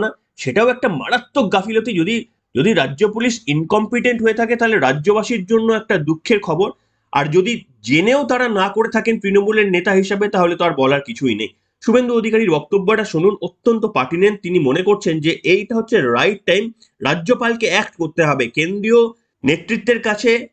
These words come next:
সুপারিশ করতে হবে যে পশ্চিমবঙ্গে তিনশো পঞ্চান্ন ধারা আনতে হবে, পুলিশটাকে এই রাজ্য থেকে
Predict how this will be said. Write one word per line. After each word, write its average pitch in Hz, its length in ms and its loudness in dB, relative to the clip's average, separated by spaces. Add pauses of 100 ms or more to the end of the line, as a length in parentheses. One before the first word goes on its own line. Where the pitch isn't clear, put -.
(280)
সুপারিশ 233 380 0 (100)
করতে 226 300 -2
হবে 226 220 0
যে 202 120 0
পশ্চিমবঙ্গে 202 580 -2
তিনশো 170 300 -2 (100)
পঞ্চান্ন 196 380 2 (160)
ধারা 170 280 2
আনতে 151 280 -4
হবে, 190 160 2 (300)
পুলিশটাকে 226 720 0 (140)
এই 185 100 4
রাজ্য 139 360 -2 (340)
থেকে 208 200 -2